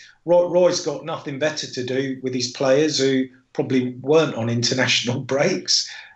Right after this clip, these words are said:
uh, than, than to set them up and punch into them every day that they, you know,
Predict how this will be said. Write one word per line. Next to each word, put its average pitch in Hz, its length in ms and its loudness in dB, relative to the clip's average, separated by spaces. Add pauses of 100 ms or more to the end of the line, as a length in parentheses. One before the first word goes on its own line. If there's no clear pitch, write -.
uh, 147 280 4
than, 165 260 0
than 165 260 0
to 165 340 0
set 175 380 0
them 160 160 -6
up 175 260 -2
and 156 420 -8
punch - 360 -2
into 160 240 -4
them 139 160 -6
every 131 300 -2
day 143 240 2
that 143 180 -2
they, 156 220 2 (500)
you 160 80 0
know, 143 160 4